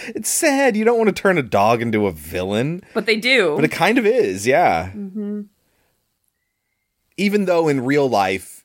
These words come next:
Speaker 1: it's a s-, very sweet dog. In the dream world,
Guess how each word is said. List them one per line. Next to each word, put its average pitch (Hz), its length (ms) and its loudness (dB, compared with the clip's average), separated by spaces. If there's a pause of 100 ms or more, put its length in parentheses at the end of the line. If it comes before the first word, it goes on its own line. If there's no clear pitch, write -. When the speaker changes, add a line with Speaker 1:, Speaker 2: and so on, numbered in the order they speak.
Speaker 1:
it's 107 220 -4
a 107 40 -6
s-, - 140 -8
very 120 260 0
sweet 113 360 -4
dog. 64 360 -8 (260)
In 104 120 0
the 110 60 2
dream 120 400 0
world, 90 580 -2